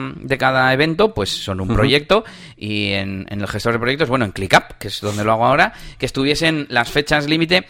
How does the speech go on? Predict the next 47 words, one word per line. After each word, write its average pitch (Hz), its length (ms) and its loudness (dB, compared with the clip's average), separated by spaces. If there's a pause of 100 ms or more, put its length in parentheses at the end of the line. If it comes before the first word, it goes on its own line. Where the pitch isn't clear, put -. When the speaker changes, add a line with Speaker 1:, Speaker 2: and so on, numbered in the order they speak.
(160)
Speaker 1:
le 123 120 -2
pongo 156 180 0
fechas, 170 360 -2
eh, 165 200 0
límite 190 460 0
a 131 100 2
las, 110 960 2
a 92 120 -2
los, - 400 -2
no 92 120 -10
sé, 117 160 -4
como 98 140 0
a - 20 6
las 107 140 2
fases, 107 340 2
¿no? 160 160 0 (380)
Pues - 160 -4
cuando 117 200 2
Speaker 2:
Ujú. 131 60 4
Speaker 1:
ya 143 60 4
se 151 80 2
acerca 147 300 2
la 147 80 8
boda, 175 320 4
un 156 120 2
mes 151 160 0
antes, 180 300 0
pues - 340 -4 (220)
pongo 123 220 0
una 123 160 2
fecha 147 260 0
para 107 220 0
que 98 240 -4
me 92 160 0
aparezca 110 580 2
y 98 220 -2
yo 98 260 -2
sepa 123 260 2
que 104 120 -4
me 98 100 -4
toca 117 300 2 (280)
empezar 117 380 0
a 123 60 2
preparar 110 340 2
esa 110 160 0
boda 123 300 2
ya, 131 240 4